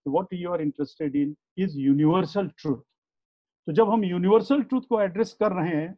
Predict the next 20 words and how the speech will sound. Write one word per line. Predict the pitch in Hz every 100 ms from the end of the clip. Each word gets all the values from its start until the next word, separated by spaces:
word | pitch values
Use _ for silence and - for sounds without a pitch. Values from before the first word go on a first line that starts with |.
| _ _
सोलह | - 180 185
सौ | 165 165
से | 160
लेके | 147 165 160 139
इधर | 131 160
की | - 151
reality, | 143 143 147 180
हम | 165 160 147
ये | 190
believe | 175 165 160 147
करते | 143 131 -
हैं | 131 185 - _ _ -
कि | 170
truth | - 196 190 160
is |
one | 143 180 214
and | 202
that | 165 151
is | 160 139
universal, | 147 185 170 -